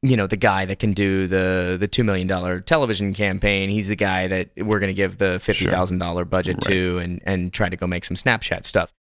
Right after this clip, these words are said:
Speaker 2: And it'll be great. Um, yeah, let, let's actually give people a little bit more context, right? 'Cause y-, I think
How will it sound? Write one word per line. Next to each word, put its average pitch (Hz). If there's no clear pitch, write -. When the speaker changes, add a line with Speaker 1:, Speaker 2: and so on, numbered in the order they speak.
Speaker 2:
And 110
it'll 107
be 139
great. 185
Um, 107
yeah, 131
let, 143
let's 160
actually 160
give 107
people 90
a 82
little 85
bit 82
more 78
context, -
right? 76
'Cause 104
y-, 117
I 104
think 123